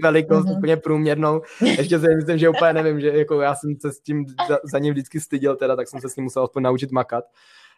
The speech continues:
Speaker 1: A takový ty keci, víš, takový to, že víš, že ten člověk jako mele úplnou blbost, protože to je, to je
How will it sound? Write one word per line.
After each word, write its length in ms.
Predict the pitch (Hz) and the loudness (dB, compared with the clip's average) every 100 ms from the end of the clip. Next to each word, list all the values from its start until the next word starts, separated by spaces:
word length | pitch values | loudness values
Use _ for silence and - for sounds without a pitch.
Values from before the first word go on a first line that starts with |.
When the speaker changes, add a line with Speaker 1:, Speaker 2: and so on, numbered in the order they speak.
| _ | _
Speaker 1:
A 100 | - 123 127 127 127 127 123 - - _ | -4 2 4 4 2 2 0 -4 -12 _
takový 220 | 156 160 | -2 0
ty 100 | 165 | 2
keci, 300 | 165 160 151 | 2 2 2
víš, 120 | 143 | 0
takový 240 | 160 151 151 | 0 -2 -2
to, 140 | 151 | 0
že 100 | 156 | 0
víš, 160 | 156 156 | 0 0
že 100 | 160 | 0
ten 140 | 160 | 0
člověk 260 | 156 160 156 | 0 0 0
jako 160 | 156 | 0
mele 200 | 151 156 | 0 2
úplnou 300 | 156 151 160 156 | 0 2 2 4
blbost, 580 | 170 156 170 202 - - | 2 4 4 4 0 -6
protože 280 | 160 156 156 | -4 -2 -2
to 100 | 156 | -2
je, 60 | 160 - _ - - | -6 -8 _ -6 -2
to 60 | |
je 160 | 165 | 0